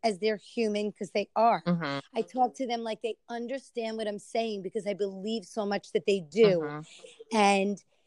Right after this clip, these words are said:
Speaker 1: those are the children that start to change. Those are the children that I believe truly,
Speaker 2: Mm-hmm.
Speaker 1: like, it sounds like the autism whisperer, but I do believe
Speaker 2: <laughs>
Speaker 1: they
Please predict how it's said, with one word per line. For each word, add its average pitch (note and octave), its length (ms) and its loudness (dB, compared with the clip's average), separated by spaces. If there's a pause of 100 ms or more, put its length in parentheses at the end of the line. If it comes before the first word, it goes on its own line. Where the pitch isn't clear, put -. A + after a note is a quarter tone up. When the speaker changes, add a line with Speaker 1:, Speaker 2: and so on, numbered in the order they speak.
(280)
Speaker 1:
those A3 480 8
are C4+ 60 8
the B3+ 140 4
children F3+ 760 2
that G3 220 4
start F#3 400 -4
to G#3 120 -8
change. - 600 -8
Those G#3+ 320 2
are A#3 60 -4
the B3 100 -4
children G3+ 720 -2 (440)
that G#3 280 4 (480)
I A#3+ 160 4
believe G#3 420 -8
truly, - 680 -4
Speaker 2:
Mm-hmm. - 40 -4
Speaker 1:
like, G3+ 160 0
it G#3+ 140 0
sounds B3 260 0
like A#3+ 140 0
the A#3 120 2
autism G#3+ 600 0
whisperer, G3+ 500 -4
but G#3 140 -4
I A3 80 -2
do A#3+ 240 -6
believe A3+ 540 4
Speaker 2:
<laughs> G3 560 0
Speaker 1:
they B3+ 180 4